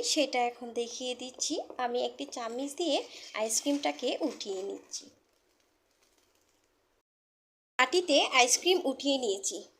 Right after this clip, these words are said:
আশা করছি আপনাদের এই রেসিপি ভালো লাগবে। আর অবশ্যই এই গরম সিজনের মধ্যে এই আম থাকতে থাকতে আপনারা তৈরি করে খেতে পারেন আর ছোটদেরকে খাওয়াতে পারেন।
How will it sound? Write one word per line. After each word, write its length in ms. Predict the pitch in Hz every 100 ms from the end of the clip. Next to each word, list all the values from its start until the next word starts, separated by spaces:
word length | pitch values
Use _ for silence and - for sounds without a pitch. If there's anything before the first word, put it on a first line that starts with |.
| _ _ _ _ _ _ _
আশা 260 | 240 240 311
করছি 340 | 320 370 - 320 - 262
আপনাদের 400 | - 285 285 294 -
এই 140 | 254
রেসিপি 440 | 262 240 240 269 349 370
ভালো 220 | 262 226 214
লাগবে। 400 | 185 180 - - - _ - - - -
আর 120 | 214 - 226
অবশ্যই 460 | 233 392 330 330 - 262
এই 80 | 269 220
গরম 220 | 208 277
সিজনের 500 | 311 320 320 339 349
মধ্যে 300 | 349 294 269 -
এই 160 | 220 247 - 247
আম 80 | 294
থাকতে 340 | 311 320 311 349
থাকতে 320 | 359 359 277 349 -
আপনারা 360 | 254 269 269
তৈরি 300 | 277 254 269
করে 240 | 269 311 302
খেতে 260 | 294 285
পারেন 320 | 285 247 240 349 -
আর 100 | 247 -
ছোটদেরকে 680 | 247 240 311 311 349 - 277 539 - - -
খাওয়াতে 400 | - 233 208 202 196
পারেন। 280 | 190 190